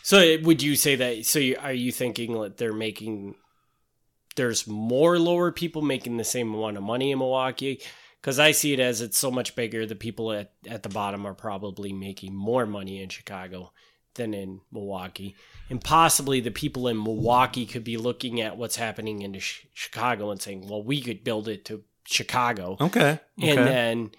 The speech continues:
Speaker 1: we'll be making that kind of money, and that's where that motivation comes from. Do you think there's any, I
Speaker 2: You,
Speaker 1: mean
Speaker 2: you could be onto something there. I mean, from what I know about Chicago, which isn't as much as Milwaukee, but I know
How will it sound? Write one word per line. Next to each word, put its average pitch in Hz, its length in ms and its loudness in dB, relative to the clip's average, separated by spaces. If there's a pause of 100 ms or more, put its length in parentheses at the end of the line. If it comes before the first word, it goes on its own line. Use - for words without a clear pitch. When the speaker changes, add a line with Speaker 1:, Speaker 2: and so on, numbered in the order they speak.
(140)
Speaker 1:
we'll 147 260 4
be 120 140 -2
making 110 400 -4
that 98 180 -8
kind 104 240 -10
of 95 60 -8
money, 98 260 -10
and 98 100 -12
that's 95 240 -12
where 107 120 -14
that 87 180 -14
motivation 92 680 -16
comes - 260 -18
from. - 160 -18 (240)
Do 131 80 -4
you 127 80 0
think 147 240 0
there's 151 200 2
any, 156 440 4 (720)
I - 20 2
Speaker 2:
You, 196 120 8
Speaker 1:
mean 226 220 -2
Speaker 2:
you 160 220 0
could 156 160 2
be 151 140 8
onto 104 260 6
something 95 440 2
there. 87 260 0 (840)
I 170 100 4
mean, 147 340 4
from 147 280 4
what 180 200 8
I 151 200 10
know 113 480 6
about 95 440 4 (100)
Chicago, 90 840 2
which - 180 -2
isn't 170 240 4
as 147 140 4
much 139 180 4
as 113 80 0
Milwaukee, 95 440 4
but 95 180 2
I 104 60 4
know 107 340 4